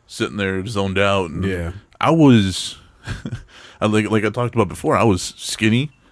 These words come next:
Speaker 1: I wore glasses, I had giant feet, and I had big ears.
Speaker 2: Yeah.
Speaker 1: And I was like,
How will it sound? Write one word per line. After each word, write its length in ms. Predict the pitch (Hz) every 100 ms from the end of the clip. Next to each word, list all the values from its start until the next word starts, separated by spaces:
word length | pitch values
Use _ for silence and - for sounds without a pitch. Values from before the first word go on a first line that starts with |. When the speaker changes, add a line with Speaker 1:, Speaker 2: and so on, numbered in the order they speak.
| _
Speaker 1:
I 80 | -
wore 220 | 85 113
glasses, 600 | 127 113 110 - 113 110
I 100 | - 98
had 140 | 92
giant 340 | 92 98 110 98
feet, 300 | 92 92 -
and 60 | 90
I 20 |
had 200 | 92 95
big 200 | 101 92
ears. 340 | 80 - - -
Speaker 2:
Yeah. 440 | 143 135 170 120 - _
Speaker 1:
And 100 | 101
I 40 | 107
was 120 | 104
like, 220 | 107 104